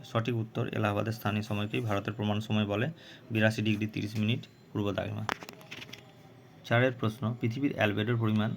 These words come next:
ঊনপঞ্চাশ শতাংশ। না, পৃথিবীর অ্যালবেডোর পরিমাণ ঊনপঞ্চাশ শতাংশ নয়, চব্বিশ, চৌত্রিশ শতাংশ হবে সঠিক উত্তর। বিয়ের দাগে দেখো, তিনের বি, ভারতের কফির পাত্র বলা হয়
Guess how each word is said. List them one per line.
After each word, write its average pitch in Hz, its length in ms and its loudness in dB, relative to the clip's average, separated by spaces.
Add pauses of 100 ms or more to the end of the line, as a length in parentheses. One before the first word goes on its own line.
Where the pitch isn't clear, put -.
ঊনপঞ্চাশ 107 480 0
শতাংশ। - 400 -8
না, 101 240 -2
পৃথিবীর 113 340 2
অ্যালবেডোর 104 380 0
পরিমাণ 107 320 0
ঊনপঞ্চাশ 120 560 0
শতাংশ 104 340 -2
নয়, 135 200 -6 (120)
চব্বিশ, 120 520 0 (120)
চৌত্রিশ 123 480 0
শতাংশ 104 360 -6
হবে - 180 -6 (1300)
সঠিক 98 240 -2
উত্তর। - 240 -10 (960)
বিয়ের 127 240 4
দাগে 104 200 4
দেখো, 110 360 -2
তিনের 107 260 4
বি, 101 180 -4 (560)
ভারতের 123 300 4
কফির - 340 0
পাত্র 107 340 0
বলা 101 200 2
হয় 110 200 -4